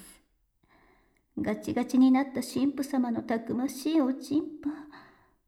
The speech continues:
私のお尻の中に入れてください。ねえ、神父様、こんなに泡まみれのヌルヌルになっているのなら、簡単にできちゃうと思うんです。きっ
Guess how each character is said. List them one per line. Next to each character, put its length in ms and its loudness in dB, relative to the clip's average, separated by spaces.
私 520 -2
の 120 4
お 80 0
尻 280 0
の 120 2
中 240 -2
に 180 0
入 80 -4
れ 60 -10
て 100 -16
く 100 -16
だ 120 -8
さ 40 -18
い。 60 2
ね 320 2
え、 120 -6
神 200 2
父 100 -2
様、 320 -4
こ 220 4
ん 120 2
な 120 0
に 160 2
泡 240 6
ま 100 10
み 140 12
れ 100 4
の 100 2
ヌ 220 6
ル 100 2
ヌ 140 8
ル 80 8
に 140 12
な 120 6
っ 40 -4
て 180 4
い 60 4
る 100 6
の 140 2
な 160 6
ら、 180 2
簡 300 4
単 280 2
に 140 2
で 120 4
き 140 -8
ち 80 2
ゃ 60 6
う 60 2
と 120 0
思 160 2
う 60 4
ん 100 6
で 140 4
す。 180 -12
き 120 -4
っ 40 -6